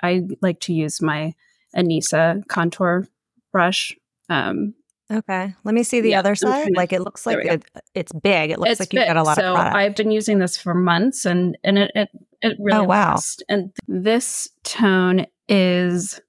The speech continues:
Speaker 1: light medium, and it's great because it has worked with my skin tone as I, like, was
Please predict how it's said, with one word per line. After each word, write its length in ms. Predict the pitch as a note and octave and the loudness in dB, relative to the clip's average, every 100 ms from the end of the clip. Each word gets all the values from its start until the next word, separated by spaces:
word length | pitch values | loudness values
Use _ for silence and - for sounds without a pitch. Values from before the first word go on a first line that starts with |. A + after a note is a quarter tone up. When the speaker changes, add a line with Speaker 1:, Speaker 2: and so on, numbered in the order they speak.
| _ _ - | _ _ -6
Speaker 1:
light 300 | F#3 F#3 - | 0 0 0
medium, 640 | F#3 E3 E3+ F3+ C#4+ E4 - _ _ - - | -2 0 2 2 2 -2 -8 _ _ -20 -8
and 140 | G#3+ G3+ | -2 -2
it's 140 | - | -2
great 380 | - A3+ G#3+ - | -2 0 0 0
because 600 | F#3 - E3+ E3 D#3+ - - | -2 0 0 2 0 -4 -6
it 180 | - F3+ | -2 0
has 160 | F#3+ F3+ | 2 0
worked 260 | F3+ F3+ F#3 | 2 0 0
with 120 | F#3 | 0
my 120 | F#3 | 2
skin 320 | F3 - F#3 | 0 2 2
tone 240 | F#3 F3+ E3+ | 4 2 2
as 320 | E3 D#3+ E3 | 0 0 0
I, 180 | - D#3+ | 0 0
like, 260 | D#3+ D3+ | 0 -2
was 200 | E3 - | -2 -4